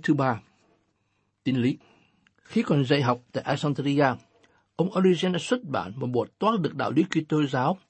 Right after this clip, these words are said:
mang tựa là Periachon de Principiis, những nguyên lý hay nguyên ủy, chia thành bốn quyển, bàn về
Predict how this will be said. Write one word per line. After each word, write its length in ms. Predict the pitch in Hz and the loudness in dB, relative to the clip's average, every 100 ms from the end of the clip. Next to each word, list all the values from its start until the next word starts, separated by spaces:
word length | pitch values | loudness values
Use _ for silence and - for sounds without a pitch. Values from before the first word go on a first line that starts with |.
| _ _ _ - | _ _ _ -2
mang 240 | 156 165 | 0 0
tựa 220 | 131 120 120 | 0 2 2
là 220 | 117 113 - _ | 0 -4 -14 _
Periachon 800 | 143 143 147 147 135 - 143 127 117 | 2 2 2 -2 -6 -2 -2 -2 -8
de 140 | - 110 - | -8 -8 -4
Principiis, 760 | 135 - - 165 117 98 - - _ _ _ | -4 -4 -8 -6 -4 -6 -8 -18 _ _ _
những 260 | 151 180 | 0 2
nguyên 260 | 143 147 143 | 4 4 4
lý 220 | 143 254 143 | 4 4 -2
hay 120 | 151 | 0
nguyên 200 | 143 139 | 0 0
ủy, 220 | 101 87 - _ _ _ - - - _ | -4 -8 -16 _ _ _ -20 -20 -20 _
chia 200 | - 220 226 | -2 -2 0
thành 180 | 135 123 | -2 2
bốn 240 | 156 247 | 4 4
quyển, 260 | 247 117 90 - _ _ _ _ - - | 2 -4 -6 -14 _ _ _ _ -20 -4
bàn 260 | 127 131 | 0 2
về 260 | 127 127 | 2 2